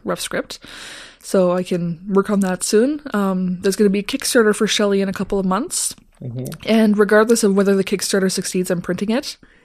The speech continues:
Speaker 2: Is Shelley gonna be, like, full color or black
Speaker 1: Oh, yes.
Speaker 2: and white?
Speaker 1: Full
Speaker 2: Or
Speaker 1: color.
Speaker 2: Okay.
Speaker 1: Mm-hmm.
Speaker 2: Cool. And full, is it gonna be, like, a graphic novel or first
Speaker 1: Nope,
Speaker 2: issue?
Speaker 1: twenty-two page,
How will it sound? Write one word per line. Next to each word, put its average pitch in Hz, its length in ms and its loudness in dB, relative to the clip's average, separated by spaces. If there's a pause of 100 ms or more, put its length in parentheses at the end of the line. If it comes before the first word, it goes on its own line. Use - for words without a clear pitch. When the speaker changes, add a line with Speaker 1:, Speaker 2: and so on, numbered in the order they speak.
(140)
Speaker 2:
Is 151 180 6
Shelley 175 240 6
gonna 175 140 4
be, 165 120 6
like, 147 180 4
full 127 200 -2
color 156 500 2
or 127 100 4
black 110 180 6
Speaker 1:
Oh, 214 40 8
yes. - 140 4
Speaker 2:
and 113 80 2
white? 156 400 2
Speaker 1:
Full - 100 0
Speaker 2:
Or 214 80 4
Speaker 1:
color. 180 420 0
Speaker 2:
Okay. 104 340 -2 (140)
Speaker 1:
Mm-hmm. 185 300 -2 (560)
Speaker 2:
Cool. 104 460 -6
And 110 440 -2
full, 135 280 2
is 120 160 0
it 120 60 2
gonna 120 140 0
be, 113 60 0
like, 104 120 2
a 98 60 -8
graphic 170 340 0
novel 170 300 4
or 113 640 4
first - 280 2
Speaker 1:
Nope, 151 80 0
Speaker 2:
issue? - 180 -2
Speaker 1:
twenty-two 320 380 4
page, 233 520 2